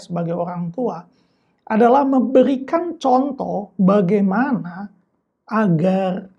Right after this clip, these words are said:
dia bisa menemukan bahagianya, kebahagiaan dia.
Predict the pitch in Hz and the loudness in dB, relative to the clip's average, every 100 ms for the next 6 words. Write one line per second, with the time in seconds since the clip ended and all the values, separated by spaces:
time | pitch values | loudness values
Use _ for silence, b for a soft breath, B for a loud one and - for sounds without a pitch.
0 | _ _ - 185 247 214 202 208 196 190 | _ _ -2 2 4 2 0 -2 0 -2
1 | 196 - 190 180 165 170 160 165 170 165 | -2 -4 -2 -2 -2 -4 -2 -4 -4 -8
2 | 160 _ _ _ _ _ _ 196 185 170 | -12 _ _ _ _ _ _ 0 0 0
3 | 175 165 170 165 165 165 | -2 -2 -2 -2 0 -2